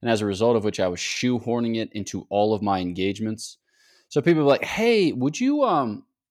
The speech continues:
would you, like, come to this young adult event and speak to us about Marian apparitions?" And I'd be like, "Sure, yeah, yeah." And then, like, twelve minutes in, I'd be like,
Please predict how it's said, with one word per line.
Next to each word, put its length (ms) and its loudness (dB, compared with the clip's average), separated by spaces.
would 140 -6
you, 120 0
like, 220 2
come 560 0
to 100 -4
this 180 -2
young 220 -2
adult 260 2
event 340 -2
and 100 -8
speak 300 -6
to 100 -2
us 100 -4
about 200 -2
Marian 300 -4
apparitions?" 580 -6
And 60 -4
I'd 60 -6
be 60 -6
like, 160 -4
"Sure, 480 -2
yeah, 160 -2
yeah." 240 2
And 100 0
then, 60 2
like, 160 -2
twelve 220 0
minutes 260 -4
in, 100 -4
I'd 80 -6
be 80 -4
like, 180 -6